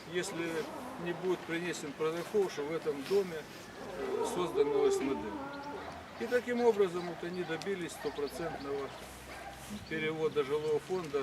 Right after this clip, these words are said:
в общество совладельцев многоквартирных домов. Ну, они, чтобы не оставаться одинокими, у них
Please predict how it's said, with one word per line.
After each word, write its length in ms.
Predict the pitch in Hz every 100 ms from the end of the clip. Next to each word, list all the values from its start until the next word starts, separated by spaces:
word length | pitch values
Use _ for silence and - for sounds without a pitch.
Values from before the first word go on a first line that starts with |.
| 127 - - - -
в 60 | 156
общество 400 | 151 - - 523
совладельцев 600 | 523 - 622 - 622 605
многоквартирных 920 | 571 - - - - 165 151 143 131
домов. 320 | 135 120 101 85 - 110 - - - -
Ну, 240 | 262 233 180 - - - - -
они, 260 | 185 226 214
чтобы 280 | - 185 185
не 60 |
оставаться 600 | 185 - 196 185 156 185
одинокими, 640 | 180 196 226 226 233 220 165
у 20 | 190
них 140 | 196